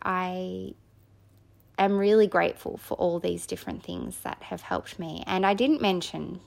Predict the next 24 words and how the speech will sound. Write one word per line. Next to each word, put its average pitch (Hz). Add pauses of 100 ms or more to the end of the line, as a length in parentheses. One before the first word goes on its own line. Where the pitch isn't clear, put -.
(100)
something 214
that 196
I 175
wanted 185
to 175
mention, 165
but 165
I 180
didn't 220
mention 170
is 175
also 185 (600)
before 190
I 185
ended 165
up - (600)
leaving 165 (540)
the 165
relationship, 180 (520)
I 185
started 170
doing 165
some 160
coaching. -